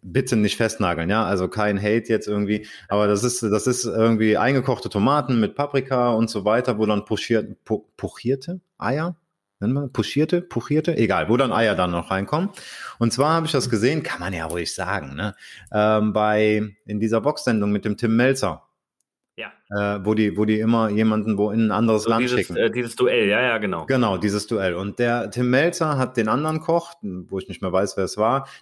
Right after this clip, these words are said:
Speaker 1: nach Israel geschickt. Und das ist ein israelisches Gericht wohl. Und,
Speaker 2: Ja.
Speaker 1: ähm, äh, der, dieser Koch, das war ein älterer Koch, der da ein, ein, ein Chakchuka-Restaurant betrieben hat.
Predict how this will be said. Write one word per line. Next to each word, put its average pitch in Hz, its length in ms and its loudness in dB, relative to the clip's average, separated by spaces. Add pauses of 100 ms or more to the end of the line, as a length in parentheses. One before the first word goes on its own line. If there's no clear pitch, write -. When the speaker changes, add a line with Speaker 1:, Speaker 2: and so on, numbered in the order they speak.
Speaker 1:
nach 123 80 2
Israel 101 480 2
geschickt. 85 340 -4
Und 92 80 -6
das 98 120 -2
ist 113 60 -6
ein 104 60 0
israelisches 113 800 0
Gericht - 400 -2
wohl. 107 300 2 (380)
Und, 101 300 2 (260)
Speaker 2:
Ja. 98 400 4
Speaker 1:
ähm, 92 540 -2
äh, 95 220 -4
der, 101 300 -2 (120)
dieser 98 240 -2
Koch, 170 240 -2
das - 160 -2
war 110 120 0
ein - 40 0
älterer - 380 0
Koch, 170 260 -2
der 104 140 0
da 90 200 2
ein, 90 180 -8
ein, 87 260 -10
ein 92 140 -6
Chakchuka-Restaurant 95 1080 0
betrieben 82 440 -6
hat. 76 220 -10